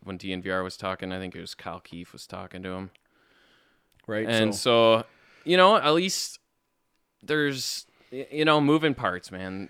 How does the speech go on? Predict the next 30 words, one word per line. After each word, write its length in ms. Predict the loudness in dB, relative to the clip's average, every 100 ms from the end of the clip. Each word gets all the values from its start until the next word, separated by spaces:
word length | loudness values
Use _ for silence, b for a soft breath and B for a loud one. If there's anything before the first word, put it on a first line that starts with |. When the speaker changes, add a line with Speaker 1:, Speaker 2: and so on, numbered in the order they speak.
| _
Speaker 1:
It's, 240 | -10 -10 -12
it's 160 | -12
coming. 480 | 0 2 2 0 -4 -4
It's 200 | -2 2
Speaker 2:
In 80 | 4
Speaker 1:
all 100 | 4
Speaker 2:
a, 20 |
Speaker 1:
we 100 | 4
can 140 | 0 0
do 100 | 0
is 100 | -2
be 100 | -8
patient 560 | -6 -6 -6 -8 -8
Speaker 2:
in 100 | -4
a 40 | -2
Speaker 1:
and 80 | 0
Speaker 2:
time 240 | 0 0
of 100 | -2
a 40 |
lot 220 | 0 2 2
of 80 |
negativity, 720 | -2 -4 -6 -8 -12 -8 -6 -6
it's 160 | -8
nice 280 | -10 -10 -12
to 80 | -14
see 180 | -14 -14
some 320 | -14 -16 -20 _ _ _ _ -8
positive 440 | -2 0 -2 -6
outlooks, 380 | -6 -6 -10 -8
hopefully. 420 | -8 -8 -10 -12